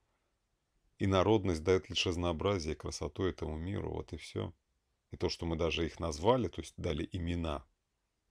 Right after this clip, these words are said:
этим народностям, это не хорошо, не плохо. Это даже не красота, это просто истина, это просто есть.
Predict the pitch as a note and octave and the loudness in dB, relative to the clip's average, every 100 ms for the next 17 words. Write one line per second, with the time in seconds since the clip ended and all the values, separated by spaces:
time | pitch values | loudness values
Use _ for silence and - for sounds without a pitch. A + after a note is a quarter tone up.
0 | _ _ _ - D2 D#2+ E2 E2+ D#2+ C#2 | _ _ _ -14 -10 -6 0 2 0 -2
1 | D2 - C#2 - - - - E2+ - F2+ | -12 -8 -10 -10 -20 -20 -10 -6 0 0
2 | F2 E2 - - - D2 - - D#3+ - | 0 -2 -4 -4 -2 -4 -2 2 4 2
3 | - E2+ - _ - A#2 B2+ B2 B2 B2+ | -2 -8 -8 _ -8 -4 0 0 0 0
4 | B2 C3 A2+ D#3 - A#2+ D#2+ - - - | -2 -2 0 0 0 0 0 -2 -10 -8
5 | F#2+ - - A#2 F#2+ - A#2 A#2+ F2+ - | -2 -2 2 2 0 -2 0 2 0 -4
6 | E2 F2 - G2+ - G#2+ F#2 D#2+ - | -4 -4 2 0 2 -2 0 -2 -4